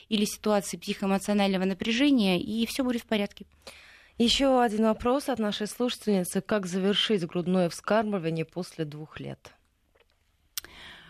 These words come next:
Speaker 1: А, это
Speaker 2: Это
Speaker 1: инди-
Speaker 2: тоже проблема, да?
Speaker 1: Вы знаете, это не проблема, просто, э, эта ситуация достаточно индивидуальная и не всегда простая.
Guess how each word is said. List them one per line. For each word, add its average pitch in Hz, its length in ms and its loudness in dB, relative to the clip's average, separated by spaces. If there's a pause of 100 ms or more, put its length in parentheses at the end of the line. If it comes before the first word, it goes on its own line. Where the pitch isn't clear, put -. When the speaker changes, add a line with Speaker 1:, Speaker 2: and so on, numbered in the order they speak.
(260)
Speaker 1:
А, 180 300 2
это - 100 -2
Speaker 2:
Это 196 160 2
Speaker 1:
инди- 202 100 4
Speaker 2:
тоже 220 140 0
проблема, 175 360 -2
да? 170 220 -2 (560)
Speaker 1:
Вы 190 100 2
знаете, 302 260 2
это 202 120 -4
не 208 100 2
проблема, 226 460 4
просто, 196 680 0
э, 175 260 2
эта 214 480 0
ситуация 233 560 -2
достаточно 202 520 -4
индивидуальная 202 760 4
и 190 140 2
не 202 100 2
всегда 190 300 0
простая. 175 640 -2